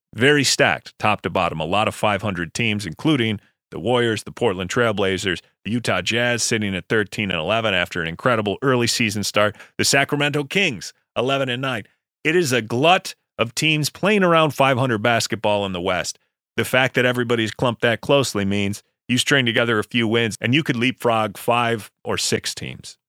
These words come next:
I don't know that we're gonna get the kind of third quarter decimation of the Lakers we saw in the last game, but with a ten and one home record,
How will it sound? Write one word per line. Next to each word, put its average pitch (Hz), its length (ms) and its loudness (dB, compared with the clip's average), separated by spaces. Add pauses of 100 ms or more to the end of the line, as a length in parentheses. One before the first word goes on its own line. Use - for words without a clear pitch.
(100)
I 147 160 4
don't 190 220 2
know 151 280 4
that 127 140 2
we're 151 140 2
gonna 170 240 2
get 135 240 2
the 107 80 -2
kind 127 300 2
of 107 100 -2
third 131 320 2
quarter 117 380 2 (200)
decimation 123 680 2
of 104 100 -4
the 104 100 -4
Lakers 120 400 -2
we 107 80 -4
saw 117 320 2
in 101 140 -4
the 90 80 -2
last 117 340 -2
game, 123 220 -2
but 90 120 -6
with 98 120 0
a 92 60 0
ten 147 220 0
and 139 100 -2
one 117 140 -2
home 135 260 0
record, 92 440 -2